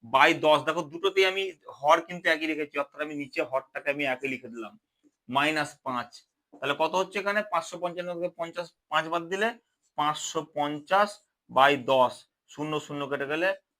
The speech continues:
পঞ্চান্ন হবে উত্তর। কত উত্তর? পঞ্চান্ন উত্তর। উত্তর কি হবে? বি এরটা হবে আনসার, পঞ্চান্ন। নে-, দেখো, সাতাশশো পঞ্চাশে তেতাল্লিশ পার্সেন্ট, উন-, মাইনাস ঊনত্রিশশো নব্বই আটত্রিশ পার্সেন্ট, এইটা তোমরা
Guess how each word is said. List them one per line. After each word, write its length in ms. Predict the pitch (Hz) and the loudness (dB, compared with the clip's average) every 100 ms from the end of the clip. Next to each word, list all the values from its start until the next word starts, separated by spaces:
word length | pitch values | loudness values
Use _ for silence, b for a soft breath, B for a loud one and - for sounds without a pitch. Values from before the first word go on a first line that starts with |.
| _ _ | _ _
পঞ্চান্ন 520 | 139 143 135 143 135 | -6 -4 -2 -4 -2
হবে 420 | 135 135 170 196 - _ - | 0 4 6 4 0 _ -8
উত্তর। 460 | 131 - 131 117 104 _ _ - | -8 -4 2 2 0 _ _ 6
কত 180 | 156 | 8
উত্তর? 340 | 185 190 - 220 - | 8 6 6 4 6
পঞ্চান্ন 420 | 165 156 156 143 | 4 6 4 2
উত্তর। 220 | 143 139 | -2 -4
উত্তর 280 | 143 - 156 | -4 -6 -6
কি 160 | 175 | 4
হবে? 260 | 185 190 220 214 b _ | 6 8 4 0 b _
বি 220 | 113 156 185 | -8 4 4
এরটা 260 | 180 - | 4 2
হবে 200 | 143 135 | 4 4
আনসার, 340 | 131 131 175 220 - _ _ | 2 0 -2 -2 -8 _ _
পঞ্চান্ন। 560 | 139 139 131 123 110 101 _ _ _ _ | -6 -6 -4 -6 -6 -10 _ _ _ _
নে-, 220 | 156 - _ _ _ _ _ _ _ _ _ _ - | -10 -10 _ _ _ _ _ _ _ _ _ _ 6
দেখো, 420 | 185 170 117 - _ _ _ | 8 8 4 -2 _ _ _
সাতাশশো 540 | - 165 175 233 - | 4 8 10 10 8
পঞ্চাশে 400 | 233 214 202 196 | 6 6 4 -2
তেতাল্লিশ 420 | 196 185 185 190 - | -2 0 2 2 4
পার্সেন্ট, 480 | 294 - 226 214 - - | 4 4 2 0 -10 -4
উন-, 280 | 165 180 160 | 2 2 8
মাইনাস 520 | 156 165 214 233 - _ _ _ - | 8 10 8 6 0 _ _ _ -6
ঊনত্রিশশো 500 | 165 185 202 202 208 | -4 -2 2 4 4
নব্বই 300 | 185 151 185 | 4 8 12
আটত্রিশ 480 | 170 165 165 165 - | 12 10 2 -8 -4
পার্সেন্ট, 320 | 147 - 143 | -6 -6 0
এইটা 240 | 165 170 | 2 2
তোমরা 400 | 175 170 175 233 | 0 0 2 2